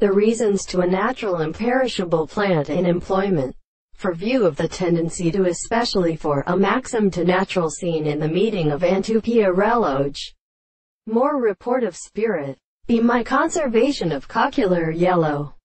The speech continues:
Uth buried of the mutational cytos or no for particular direction from that of the sun and the waters that seek some lady to even before the Lopez of Hull is far as many remedy to turn as the simple character,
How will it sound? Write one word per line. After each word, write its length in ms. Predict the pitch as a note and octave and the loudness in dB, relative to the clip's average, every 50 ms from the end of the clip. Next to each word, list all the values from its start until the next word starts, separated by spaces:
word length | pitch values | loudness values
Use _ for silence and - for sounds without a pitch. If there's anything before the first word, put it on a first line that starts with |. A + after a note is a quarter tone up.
| _ _ _ _ - - | _ _ _ _ -6 -2
Uth 280 | A#3 C4+ B3+ - - - | 0 0 0 -2 -2 -2
buried 380 | A3 C4 C#4 C#4 C#4 C4+ A3+ | 0 2 2 2 2 2 0
of 120 | G#3 F3 E3+ | 0 0 2
the 80 | F#3 | 2
mutational 760 | F3+ F#3 F3 E3+ - - G#3 A3 A#3 - - F3+ E3+ D#3+ D#3+ - | 2 4 2 2 0 0 0 0 0 0 -2 -2 -2 -2 -4 -4
cytos 560 | - F#3 F3+ F#3 E3+ D3 C#3 C3+ C#3+ - F3 | -2 -2 0 2 2 2 2 0 0 0 0
or 40 | E3 | 0
no 320 | E3+ F3 F#3 G3 G3+ G3 F#3 | 2 2 2 2 0 0 -2
for 160 | - F#3+ F3+ | -2 -6 -6
particular 680 | - F3+ E3 - A#3+ C4 - - A#3 F3 D#3 D3+ D#3 | -6 -6 -6 -2 -2 -2 -2 0 0 0 0 0 0
direction 720 | D3 - E3 D#3+ F#3 G#3 A3+ A3+ - - - E3 D3 D3 | -2 -2 -2 0 0 0 0 -2 -4 -4 -4 -4 -4 -4
from 220 | C#3+ - E3 E3 E3 | -4 -2 0 0 2
that 180 | F3 F3 F3 | 2 0 0
of 140 | E3+ D#3+ D3+ | 0 -2 -4
the 100 | - D3+ | -4 -6
sun 560 | C#3+ - - A#3 A#3+ A#3+ G#3+ E3 D3+ D3+ E3+ - | -6 -4 -2 0 0 2 0 0 -2 -4 -6 -4
and 160 | F3+ F3+ F3+ | -2 0 0
the 240 | F3+ E3 C3+ C3 - - _ _ _ _ _ _ _ _ _ _ _ _ _ - | 0 0 -2 -4 -6 -10 _ _ _ _ _ _ _ _ _ _ _ _ _ -4
waters 500 | G3 G3 G#3 A3 A#3 G#3+ F#3 E3+ D#3 - | 0 0 2 2 2 2 2 0 0 0
that 200 | - D#3 D#3 - | -4 -4 -4 -4
seek 220 | - - G#3+ G3+ | -4 -4 -4 -4
some 280 | - - A3+ F#3+ F#3 E3+ | -2 -2 0 0 2 2
lady 320 | D#3+ D#3+ E3 D#3 E3 D#3+ | 2 2 2 0 0 -2
to 200 | D#3+ - F3+ E3+ | -2 -2 -2 0
even 280 | E3+ E3 F3 F#3 F3+ F3+ | 0 0 0 2 0 2
before 460 | E3 F#3 F3 - - B3 C4 C#4 C#4 | 2 0 -2 -2 0 0 2 2 2
the 100 | B3 A#3+ G#3+ G3+ G3+ | 2 2 2 2 4
Lopez 480 | G3+ A3 B3 A#3 G#3 E3+ D3+ D3+ D3+ - | 2 2 2 2 0 0 0 0 -2 -4
of 160 | D3+ C3+ - | -4 -6 -4
Hull 320 | - A3 G#3+ G#3+ G#3+ G#3 - | -2 0 2 2 2 2 2
is 260 | - F#3 E3+ - - | 0 -2 -2 -4 -4
far 240 | - B3 B3+ D4 D4 | -2 0 2 2 2
as 140 | C4+ A#3+ | 2 2
many 340 | B3 A#3+ B3+ C#4+ D4+ D#4+ D4 | 2 2 2 2 0 0 0
remedy 540 | B3+ G#3+ G#3 G#3+ A3+ B3+ A#3 F#3+ F3 D#3+ D3 | 0 2 2 2 2 2 2 2 0 0 -2
to 100 | E3 D#3 | -2 -4
turn 320 | - - A3 A3+ B3 B3 | -4 -2 0 0 2 2
as 160 | G#3+ F#3 E3 - | 2 0 -2 -2
the 260 | D#3+ D3+ C#3 C3+ C3+ _ _ _ _ _ _ _ _ _ _ _ _ _ _ - | -2 -2 -2 -4 -6 _ _ _ _ _ _ _ _ _ _ _ _ _ _ -16
simple 480 | - - - C#4 C#4+ C#4 - D4 C4+ - | -8 -4 -2 0 0 0 0 0 0 0
character, 680 | - A3 G#3+ A3 G#3+ G3+ F3+ - D#3 D3 C3+ C3 C#3+ | 0 0 0 0 0 0 -2 -4 -6 -6 -6 -8 -10